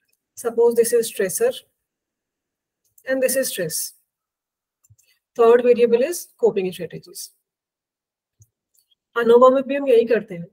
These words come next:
Underlying में same ही चीज है कि आपने effect देखा एक variable का दूसरे variable पे, but the, there is a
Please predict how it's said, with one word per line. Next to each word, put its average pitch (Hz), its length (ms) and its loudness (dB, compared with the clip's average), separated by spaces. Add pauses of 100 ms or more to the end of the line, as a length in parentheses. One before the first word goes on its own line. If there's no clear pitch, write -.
(240)
Underlying 240 480 0
में 277 80 -4
same 233 260 0
ही 247 80 0
चीज 220 240 -4
है 220 100 -6
कि - 680 -20 (120)
आपने 202 280 -4
effect 247 300 -2
देखा 233 340 0 (840)
एक 233 240 4
variable 226 380 2
का 233 60 0
दूसरे 214 280 -4
variable 214 400 -4
पे, 262 200 -10
but 294 140 -10
the, 294 120 -4 (260)
there 240 120 2
is 254 80 -6
a 285 80 -12